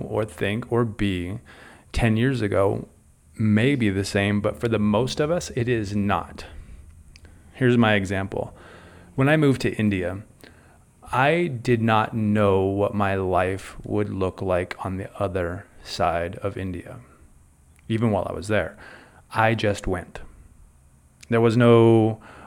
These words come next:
"When I get back, I'm gonna do this, and then I'll do that, and then I'll have this goal, and then I'll do this, and then dun, dun, dun, then I'll be happy." No. It was simply go, feel, serve,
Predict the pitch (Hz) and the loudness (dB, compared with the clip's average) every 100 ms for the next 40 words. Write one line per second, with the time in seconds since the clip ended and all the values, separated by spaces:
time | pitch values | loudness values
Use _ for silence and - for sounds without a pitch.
0 | - 170 160 160 117 113 101 107 113 110 | -4 0 0 0 0 4 2 2 0 2
1 | 120 139 110 95 101 - 101 101 107 113 | 2 2 0 0 0 -2 0 2 2 4
2 | 90 87 104 98 90 - 90 156 123 - | 2 2 -2 -2 -2 -2 -4 -6 -4 0
3 | 92 90 98 113 110 107 98 87 92 - | 2 2 0 -2 -2 -2 0 0 -2 -4
4 | 98 98 95 - - - - 104 123 139 | -4 -2 -4 -8 -20 -12 -8 -6 0 2
5 | 139 120 110 110 98 98 - 110 107 - | 4 4 4 4 2 0 -4 -4 -4 -6
6 | - 107 - - - - 101 82 - - | -10 -16 -20 -20 -12 -2 -2 -2 -14 -20
7 | - - - - _ - - _ - 120 | -20 -20 -20 -20 _ -20 -20 _ -2 0
8 | 117 107 - 113 135 127 110 104 92 90 | 2 0 0 0 4 2 4 2 2 0
9 | 98 - - - - _ _ - _ - | -4 -10 -20 -20 -20 _ _ -20 _ -20
10 | - - - 113 95 85 - - - - | -20 -20 0 2 2 -2 -10 -18 -20 -20
11 | - _ - - 107 95 92 95 | -20 _ -8 0 2 2 -2 -8